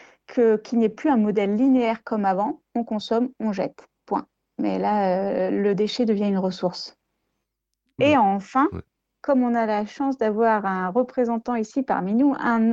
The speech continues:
Speaker 1: un grand, euh, acteur aussi, euh, qui doit organiser les filières de gestion des déchets, ce sont les éco-organismes, donc, euh, des sociétés de droit privé qui ont été, euh, introduits dès,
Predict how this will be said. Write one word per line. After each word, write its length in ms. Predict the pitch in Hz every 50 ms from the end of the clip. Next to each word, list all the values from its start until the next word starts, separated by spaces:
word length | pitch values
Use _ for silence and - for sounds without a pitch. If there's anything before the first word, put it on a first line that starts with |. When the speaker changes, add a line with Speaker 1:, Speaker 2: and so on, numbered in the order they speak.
| 220
Speaker 1:
un 140 | - 208 202
grand, 320 | 196 - 226 247 247 - -
euh, 380 | 220 214 202 196 190 190 185 185 185 - - - - - - - - - _
acteur 420 | 208 202 190 - - 320 320 277
aussi, 480 | 233 220 220 - - - 262 254 240 226
euh, 440 | 190 185 180 175 180 180 180 175 175
qui 200 | 175 - - 196
doit 180 | 185 208 208
organiser 540 | 208 214 208 220 214 214 214 208 196 233 233
les 100 | 202 196
filières 600 | 196 - - 220 185 208 247 277 294 247 208 190 180 - _ _ _ _ -
de 280 | 208 202 196 190 185
gestion 340 | 185 196 202 202 - - 214
des 140 | 196 190 185
déchets, 420 | 180 190 196 - - 277 285 262 262 - - - - - _
ce 120 | - -
sont 220 | 208 - - 285 269
les 200 | 240 214 196 220
éco-organismes, 920 | 233 233 - 254 233 233 202 226 233 240 254 269 262 - - 220 190 190 180 - _ 262
donc, 280 | 208 220 214 208 - -
euh, 140 | 202 190
des 140 | 190 180 208
sociétés 480 | 202 - 220 208 - - 220 - 226 214
de 40 | 190
droit 200 | 208 196 196 190
privé 440 | 196 _ - - 202 220 262 294
qui 100 | 285 -
ont 60 | 233 202
été, 420 | 196 196 196 - 233 233 226 208
euh, 220 | 190 185 180 175
introduits 640 | - - 226 233 - - - 247 220 233 247 254 247
dès, 500 | 208 214 208 196 185 180 175 180 180